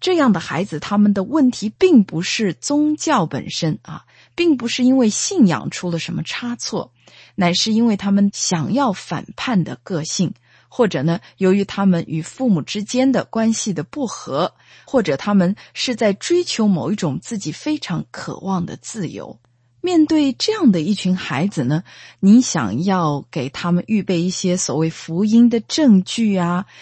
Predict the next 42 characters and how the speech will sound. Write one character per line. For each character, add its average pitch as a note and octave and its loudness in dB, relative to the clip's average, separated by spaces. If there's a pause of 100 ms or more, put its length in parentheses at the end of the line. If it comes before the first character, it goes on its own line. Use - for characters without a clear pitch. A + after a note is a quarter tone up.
(100)
圣 A3+ 6
经 G#3+ 6
的 G3+ 2
真 D#4 4
实 G#3+ -2
可 - -8
靠 B3+ -4
性 B3 4
啊 F#3+ 0
之 - -6
类 G3 0
的 D#3+ -6
话 F#3+ -6
题 - -8
呢， D3+ 2 (340)
就 F3 0
等 D3 0
于 D#3 0
是 G#3 0
隔 D#3+ 0
靴 B3+ 0
搔 C4 -2
痒 - -4 (120)
啊。 - -10 (720)
有 G3 0
些 B3 2
时 G#3 0
候 A3 0 (180)
我 E3+ 2
们 E3 4
要 A3 4
劝 F4 2
服 E3 -2
他 F#3+ 0
们 D#3+ 4 (260)
证 F#4 4
实 F#3 2
基 A#3+ -4
督 B3 -2
是 G#3+ -6
真 F#4+ -2
的， - -6